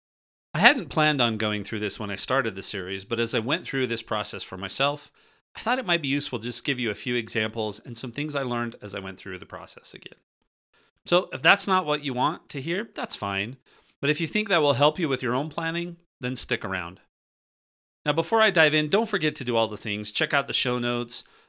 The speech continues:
uh, subscribe, share, follow, rate the podcast. It really helps other people find it. I actually want to do something I haven't done quite a while, and that's give you a, a recommendation. So this last week, I listened to a podcast. I listen to it almost every week. It's called Hello Monday.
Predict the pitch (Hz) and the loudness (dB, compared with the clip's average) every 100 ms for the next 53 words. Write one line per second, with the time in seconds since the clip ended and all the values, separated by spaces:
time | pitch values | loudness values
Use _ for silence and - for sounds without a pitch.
0 | - 110 95 92 - - 135 113 - 135 | -6 -2 0 -2 -2 -2 -2 -4 4 6
1 | 135 131 123 123 - 117 110 110 113 - | 6 4 2 -2 0 4 4 2 -2 0
2 | 104 104 107 107 - 139 185 - - 113 | 2 2 0 -4 -4 -2 -2 -4 -4 -2
3 | 110 117 101 - 117 120 135 117 117 - | 0 0 0 -2 -4 -2 -2 -2 -2 -2
4 | 104 95 - 110 98 - 101 95 - - | -4 -6 -8 -14 -14 -8 -8 -8 -14 -20
5 | _ _ _ _ _ _ - 220 285 - | _ _ _ _ _ _ -2 0 0 -2
6 | 214 175 123 131 - 123 117 110 113 104 | 0 0 0 -2 -2 -2 -2 0 0 0
7 | 107 98 101 95 120 110 - - - _ | -4 -2 -2 0 2 2 0 -10 -20 _
8 | 127 156 170 - 127 120 107 101 98 110 | 0 0 0 -2 0 2 2 2 0 -2
9 | 104 110 110 104 98 95 - 95 107 - | -2 -2 -2 -4 -4 -4 -6 -6 -4 2
10 | 127 120 - - _ 139 123 156 170 - | 4 2 -4 -20 _ -6 0 2 2 2
11 | 131 127 101 110 117 - 113 - 107 98 | 0 0 0 0 -2 -2 -4 -2 -4 -2
12 | 95 101 101 95 120 127 131 110 117 98 | -4 -4 -6 -6 -4 -4 -2 -2 -2 -4
13 | 101 - 110 104 101 98 101 - 131 110 | -6 -8 -8 -6 -4 -6 -10 -2 0 0
14 | - 143 131 104 98 87 87 | 0 0 2 0 -2 -4 -6